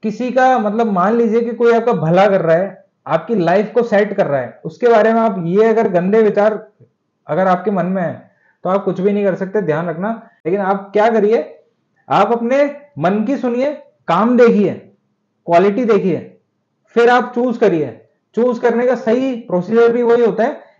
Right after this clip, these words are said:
कि आज मान लीजिए ये कहीं जा रहे हैं तो इनको हर पैरामीटर देखना पड़ेगा कि वहां का, अ, अ, क्या सिखाने का तरीका है, कितना सोने का तरीका है, कितना उठने का तरीका है। अरे भाई, अनोखा क्यों कह रहा हूँ, पूरे वर्ल्ड में अकेला।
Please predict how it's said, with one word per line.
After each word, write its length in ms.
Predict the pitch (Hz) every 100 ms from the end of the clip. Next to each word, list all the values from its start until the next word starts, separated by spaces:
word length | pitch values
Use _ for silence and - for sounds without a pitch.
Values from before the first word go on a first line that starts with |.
| -
कि 60 |
आज 220 | 190 220
मान 220 | 196 190 233
लीजिए 220 | 226 247
ये 280 | 190 196 233
कहीं 280 | 233 240
जा 160 | 208 180
रहे 120 | 190
हैं 220 | 165 - _ -
तो 60 |
इनको 240 | 202 220 233
हर 280 | 160 196 233
पैरामीटर 520 | 220 214 226 226 247
देखना 360 | 208 175 196
पड़ेगा 320 | 202 165 143 123
कि 640 | - _ _ 185 185 _ _ -
वहां 200 | 123 175
का, 300 | 196 233 233
अ, 240 | 226 - -
अ, 320 | 135 143 143
क्या 540 | 143 - _ 196 202 226
सिखाने 420 | 214 190 175 208
का 80 | 214
तरीका 360 | 196 196 196
है, 400 | 202 220 - - -
कितना 260 | 170 214
सोने 380 | 220 202 190 202
का 100 | 214
तरीका 320 | 196 190 190
है, 100 | 196
कितना 300 | 202 190 196
उठने 320 | 190 180 185 202
का 80 |
तरीका 320 | 185 180 175 175
है। 100 | 165
अरे 220 | 165 196
भाई, 180 | 196 226
अनोखा 400 | 165 180 185 208
क्यों 220 | 226 208
कह 100 | 196
रहा 100 | 202
हूँ, 120 | 220
पूरे 160 | 214 208
वर्ल्ड 260 | 165 196
में 140 | 202 190
अकेला। 480 | 170 156 131 -